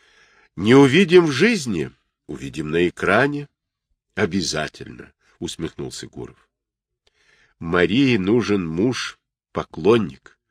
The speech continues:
который бы встречал и провожал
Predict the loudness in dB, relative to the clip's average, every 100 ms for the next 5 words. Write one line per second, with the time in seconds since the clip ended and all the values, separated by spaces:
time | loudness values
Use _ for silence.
0 | _ _ -20 -20 _ -2 4 4 4 4
1 | 4 0 -8 -6 -6 -2 0 2 4 2
2 | 0 -2 -2 -4 0 2 4 2